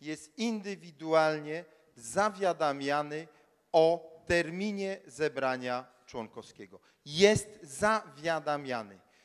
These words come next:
Na szczęście czasy, w których trzeba było kogoś ściągnąć do wyborów czy do jakichś działań społecznych, minęły. My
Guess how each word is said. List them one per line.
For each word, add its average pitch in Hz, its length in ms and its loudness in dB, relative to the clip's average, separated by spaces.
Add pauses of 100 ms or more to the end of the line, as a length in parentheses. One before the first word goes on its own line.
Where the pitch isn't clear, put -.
(200)
Na 151 240 -2
szczęście 156 960 -4 (120)
czasy, 151 560 -2 (280)
w - 80 -20
których 151 360 -8
trzeba 156 320 0
było 147 300 0
kogoś 143 300 -10
ściągnąć 151 580 -6
do 170 220 4
wyborów 151 720 -2 (260)
czy - 180 -14
do 147 140 -6
jakichś 151 400 -6
działań 156 500 4 (200)
społecznych, - 1000 -2
minęły. 262 560 6 (680)
My 220 400 0